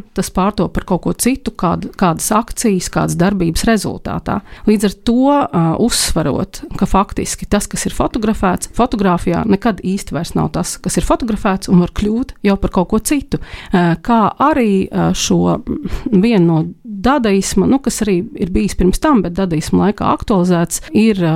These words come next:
dažādi tehniski paņēmieni, kā vēl vairāk destruēt attēlu, destruēt tā nozīmi.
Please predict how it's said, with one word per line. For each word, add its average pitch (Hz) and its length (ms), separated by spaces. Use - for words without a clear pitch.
dažādi 175 360
tehniski 208 400
paņēmieni, 190 680
kā 247 200
vēl 202 180
vairāk 185 460
destruēt 165 540
attēlu, 165 460
destruēt 170 460
tā 156 120
nozīmi. 208 680